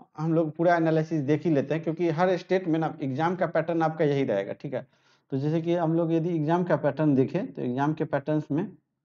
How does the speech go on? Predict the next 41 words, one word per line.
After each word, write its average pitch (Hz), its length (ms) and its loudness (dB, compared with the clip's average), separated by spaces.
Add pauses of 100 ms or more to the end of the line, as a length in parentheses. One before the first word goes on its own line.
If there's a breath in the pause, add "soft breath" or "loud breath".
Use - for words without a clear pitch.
(880 loud breath)
टू 135 120 4
हंड्रेड 143 260 6
क्वेश्चन 139 280 0
है, 151 120 0
एसएससी 151 400 0
टाइप 135 260 4
का 143 60 6
एग्जाम 127 360 4
हो 123 120 2
गया 110 120 0
ये, 156 280 -2
एसएससी 131 400 -4
में 135 180 2
भी 139 120 0
इसी 143 180 -2
टाइप 131 240 0
का 127 80 2
रहता 117 280 -6
है, 170 200 -8 (420 soft breath)
तो 127 80 -4
एसएससी 131 360 -4
टाइप 135 280 0
का 135 80 -6
है 135 120 -4
दोस्तों। 131 540 -8
but 123 200 -2
आईबीपीएस 147 680 0
से 151 160 0
एग्जाम 135 300 0
होगा 151 480 0 (500)
तो 123 80 -10
थोड़ा 135 180 -2
सा 135 120 -4
क्वेश्चंस 143 600 -4
एसएससी 135 460 -6
हट 131 260 -6
के 135 160 2
भी 135 80 4
रह 127 120 2
सकता 131 340 -8
है। 185 80 -10